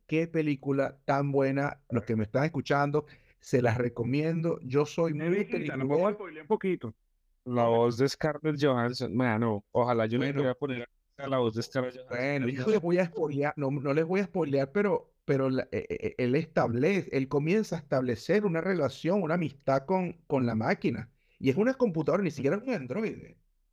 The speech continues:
Speaker 3: Qué buen
Speaker 1: Una
Speaker 3: dato, qué
Speaker 1: computadora,
Speaker 3: buen
Speaker 1: o sea.
Speaker 3: dato para que la gente, hablando de este tema, qué buen dato para que la gente se chequee y vaya y, y se datee un poquito de, del tema.
Speaker 2: Cuando
Speaker 1: Exacto.
Speaker 2: nosotros saquemos,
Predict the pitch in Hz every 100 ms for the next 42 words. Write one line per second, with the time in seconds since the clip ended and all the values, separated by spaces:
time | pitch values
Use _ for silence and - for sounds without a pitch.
0 | _ 117 110 131 135 202 120 139 - 110
1 | 117 123 127 131 135 143 131 127 117 113
2 | 117 120 113 113 123 135 - 123 131 131
3 | 127 127 - 127 127 120 113 - 117 127
4 | 127 - 110 113 117 113 117 120 117 113
5 | 107 104 104 104 104 110 113 110 113 -
6 | 107 104 104 156 147 156 - 170 208 190
7 | - 180 202